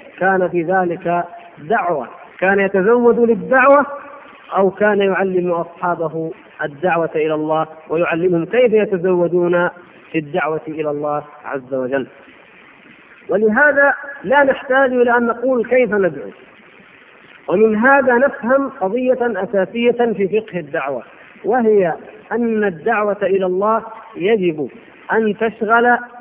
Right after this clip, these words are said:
كل وقت الإنسان الداعية إلى الله عز وجل، أن الدعوة إلى الله تحتاج إلى أن تفرغ لها كلك ووقتك وجهدك. إن، إن أعطينا الدعوة فضول أوقاتنا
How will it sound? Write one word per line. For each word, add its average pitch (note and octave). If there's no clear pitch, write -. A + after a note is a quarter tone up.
كل A3+
وقت A3
الإنسان F3+
الداعية D#3+
إلى D3+
الله C#3+
عز B2
وجل، A2+
أن G#3+
الدعوة A#3
إلى A3
الله A#3+
تحتاج A#3
إلى G3+
أن G3+
تفرغ G#3+
لها G#3+
كلك A3
ووقتك A3+
وجهدك. D3+
إن، G3+
إن A3
أعطينا A#3
الدعوة A3
فضول A#3
أوقاتنا B3